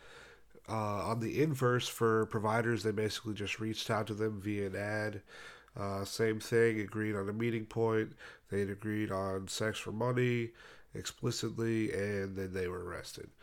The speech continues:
Uh, they arrested nineteen people. Uh, and that's basically, that's, that was exactly how it went down. Uh, it's all, it's pretty much the exact same in all three kind of stories,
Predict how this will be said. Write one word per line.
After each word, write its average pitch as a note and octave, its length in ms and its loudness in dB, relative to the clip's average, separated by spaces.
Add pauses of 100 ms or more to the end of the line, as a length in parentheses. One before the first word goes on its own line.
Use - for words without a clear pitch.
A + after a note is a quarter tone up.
(260)
Uh, G2 180 -2
they G#2+ 120 0
arrested A2+ 340 2
nineteen A2+ 340 2
people. A2 400 -2 (180)
Uh, F#2+ 460 -4
and G#2 80 -2
that's D3 160 2
basically, D3+ 540 4
that's, B2+ 320 0 (200)
that G#2 140 -2
was A2+ 160 0
exactly A2 440 0
how A2+ 120 2
it G#2+ 60 0
went G#2+ 140 0
down. G#2+ 280 0 (580)
Uh, G2+ 280 0
it's - 160 0
all, D3 100 10
it's D#3 140 4
pretty G3 200 8
much F#3 200 8
the D#3+ 80 8
exact B2+ 380 6
same C3+ 340 6
in A2+ 100 2
all A2+ 420 2
three A2+ 520 0
kind G#2+ 180 0
of G2 80 0
stories, A2 720 0